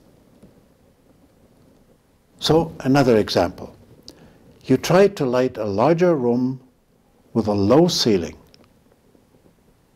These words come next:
Here you attach some plastic mirrors to the ceiling,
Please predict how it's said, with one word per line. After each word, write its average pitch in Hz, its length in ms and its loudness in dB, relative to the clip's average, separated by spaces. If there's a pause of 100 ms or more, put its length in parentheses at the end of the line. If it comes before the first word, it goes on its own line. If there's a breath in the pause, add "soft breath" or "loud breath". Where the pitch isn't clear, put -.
(340)
Here 143 160 4
you 147 140 4
attach 123 440 -2
some 101 200 -4
plastic 160 560 -2
mirrors 120 560 2 (120)
to 110 100 -10
the 92 120 -10
ceiling, 185 600 -2